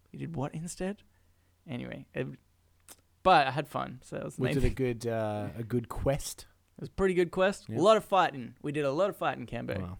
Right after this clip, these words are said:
Speaker 2: I mean
Speaker 1: My character, by the way,
Speaker 2: But
Speaker 1: is
Speaker 2: you,
Speaker 1: just
Speaker 2: you
Speaker 1: like a cannon. I freaking kill everything.
Speaker 2: But you could have gone to the Carols and done a lot of fighting.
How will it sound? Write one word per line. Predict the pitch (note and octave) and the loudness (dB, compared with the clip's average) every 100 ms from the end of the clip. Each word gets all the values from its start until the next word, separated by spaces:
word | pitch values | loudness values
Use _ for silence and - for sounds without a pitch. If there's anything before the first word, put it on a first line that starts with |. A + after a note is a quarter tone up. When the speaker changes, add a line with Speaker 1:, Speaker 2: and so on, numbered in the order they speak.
| - - | -16 -10
Speaker 2:
I | |
mean | F#2 | 4
Speaker 1:
My | G3 | 4
character, | - F3+ F3+ D#3+ C3 - | 6 4 4 2 -2 -2
by | C3+ C3+ | 0 2
the | |
way, | C3 A#2 A2+ - - | 4 2 -2 -6 -2
Speaker 2:
But | G3 C#3 | 0 0
Speaker 1:
is | F#3 | 0
Speaker 2:
you, | |
Speaker 1:
just | E3+ D#3 | 2 2
Speaker 2:
you | D#3+ | 4
Speaker 1:
like | C#3 B2+ - | 4 4 -2
a | C3+ | -2
cannon. | - C#3+ B2 - - | 0 0 -2 -6 -4
I | C3 D3 | 0 0
freaking | - D3 C3+ A#2 | 0 -6 -6 -6
kill | C3 B2 | -6 -6
everything. | B2+ B2+ - C3 - | -8 -10 -12 -14 -6
Speaker 2:
But | D3+ C#3+ | -6 -4
you | F3+ | -8
could | - G3+ | -4 -4
have | E3 | -4
gone | D#3+ D3 | -6 -6
to | - | -8
the | C3+ | -14
Carols | - C#3+ D3+ D3+ B2 G2+ | -12 -12 -6 -4 -4 -6
and | G2+ G2+ | -6 -6
done | G2 | -4
a | |
lot | F#2 F#2 | -6 -8
of | F2 | -10
fighting. | F#2 F2 D#2+ - | -12 -10 -12 -18